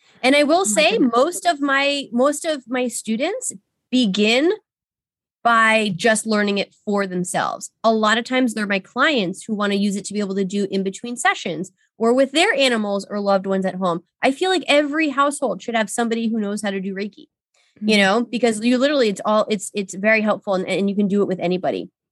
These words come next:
Speaker 1: And absolutely for yourself. There's actually a class that I was teaching for a while. I'll probably be start doing it again because it was really popular. It was, uh, self-care with Reiki. And I actually guided the students through a self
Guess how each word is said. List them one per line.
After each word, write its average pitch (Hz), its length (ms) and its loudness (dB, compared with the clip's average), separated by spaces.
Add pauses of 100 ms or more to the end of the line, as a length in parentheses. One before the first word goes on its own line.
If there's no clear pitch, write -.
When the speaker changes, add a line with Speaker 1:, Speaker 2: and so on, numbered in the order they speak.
(560)
Speaker 1:
And 202 580 2 (260)
absolutely 240 460 -2
for 247 80 -6
yourself. 220 420 0
There's 240 160 2
actually 240 300 0
a 208 40 -6
class 226 480 0
that 208 240 0
I 202 140 2
was 196 200 -2
teaching 269 380 -4
for 214 160 -6
a 190 80 -2
while. 190 540 2 (180)
I'll 226 80 0
probably 466 300 2
be 262 100 4
start 214 240 -2
doing 220 200 0
it 202 80 0
again 190 280 0
because 190 220 -2
it - 60 -4
was 190 160 -6
really 240 180 -4
popular. 190 560 0 (240)
It 214 120 0
was, 214 260 2
uh, 196 140 2
self-care 269 800 0
with 214 180 -6
Reiki. 190 500 -6 (320)
And 220 160 4
I 220 80 4
actually 240 440 0
guided 226 540 0
the 214 220 -2
students 247 580 0 (140)
through 262 200 2
a 214 60 0
self 226 600 -2